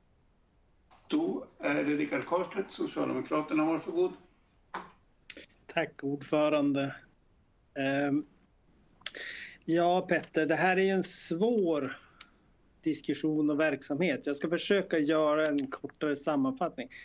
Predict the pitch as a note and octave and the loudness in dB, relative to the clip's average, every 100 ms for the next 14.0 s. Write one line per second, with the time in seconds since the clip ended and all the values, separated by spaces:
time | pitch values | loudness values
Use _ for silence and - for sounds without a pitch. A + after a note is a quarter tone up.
0 | - - F#3 F3+ G3+ A3 G3+ E3+ F3 E3+ | -20 -2 2 4 4 4 2 0 0 0
1 | E3+ D#3+ D#3 - F3 D3+ C#3+ E3 D#3+ D3+ | 2 2 0 -2 -2 0 0 0 2 0
2 | D3 - C#3+ F#3+ G3+ E3+ C#3 C#3+ D3 D3 | 0 -2 2 2 4 2 2 0 0 0
3 | C#3 - C#3 C3+ - D#3 - F#3+ G3 E3 | -2 -2 -4 -2 -4 -4 -2 -2 -2 -2
4 | D3+ D3+ C#3+ D3+ C3+ D#3+ D#3 B2 C3 - | -2 -2 -2 0 0 -2 -2 -4 -8 -8
5 | C3+ - - C3+ B2 - C#3 - G#3+ F3 | -8 -6 -10 -10 -10 -6 -6 -4 -4 -4
6 | - D3+ C#3+ D#3+ D#3 D#3+ F3 F3 D3 C#3 | -4 -4 0 0 2 2 2 0 0 0
7 | C3+ D3 F3 D3 - C3+ - - - - | 2 2 2 0 0 -2 -4 -16 -20 -20
8 | - - _ - D3 C#3 F#3 F#3 D#3+ - | -20 -20 _ -2 2 4 4 4 2 2
9 | D#3 - - D3 C3 B2+ B2+ - C#3+ C#3 | 0 0 -2 0 0 -2 -6 -6 -4 0
10 | C#3+ D#3 D3+ E3 D3 C#3+ D3+ C#3+ D#3+ F#3 | 2 2 2 2 2 4 4 2 2 2
11 | F3 D3 C#3+ D3 C#3+ C#3+ C#3 C#3 - - | 0 -2 0 0 0 0 -2 -2 -4 -2
12 | C#3+ C#3 D3 C#3 C3 - E3+ E3+ C#3+ C3+ | 0 2 2 0 -4 -2 0 0 0 -2
13 | C3 D3 C#3 C3+ B2+ E3+ F#3 - - | -2 -4 -4 -4 -2 -2 -2 -6 -18